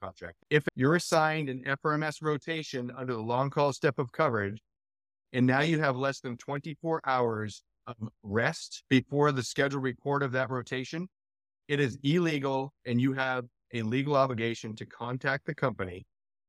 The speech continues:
to tell them that you cannot fly that unless they delay it. But the best thing that they could do is remove that rotation.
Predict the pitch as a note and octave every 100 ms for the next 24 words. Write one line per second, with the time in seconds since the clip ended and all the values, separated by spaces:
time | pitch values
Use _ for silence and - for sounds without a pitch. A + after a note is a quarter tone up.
0 | - A2+ - A#2+ A2+ A2 G#2+ G#2 G#2 A2+
1 | G#2 G2+ - - G#2+ G2 F#2 F#2+ A2+ A2+
2 | G#2+ B2 A2 A#2 B2+ D3 A2+ G#2 - -
3 | _ _ _ B2+ B2+ A#2+ C3 - B2+ A#2
4 | - A2+ G#2+ G#2+ G2+ G2 G2 G2+ G2 E2+
5 | F#2+ - E2+ -